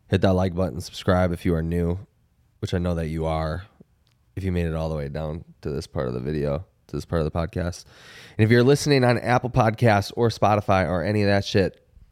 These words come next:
hit the subscribe button, follow, and leave us a review.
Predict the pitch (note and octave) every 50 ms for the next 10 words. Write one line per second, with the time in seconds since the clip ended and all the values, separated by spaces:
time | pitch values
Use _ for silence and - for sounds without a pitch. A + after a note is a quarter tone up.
0 | _ _ _ _ - - A#2+ B2 - - - - D3 D3 D3 - _ _ _ _
1 | _ - G#2 G2+ - - A2 - - A2+ A2+ G#2+ G2+ G#2+ G#2 F#2 F#2 G2 F#2+ -
2 | - G#2+ G#2 G#2 G2+ G2+ G2+ G2 G2 - - - - - - - - - _ _
3 | - G#2 G#2+ G#2 G2+ F#2+ F#2+ G#2+ A2 A2+ - - G#2 G2 F2+ F2 F#2+ F2+ D#2 C#2+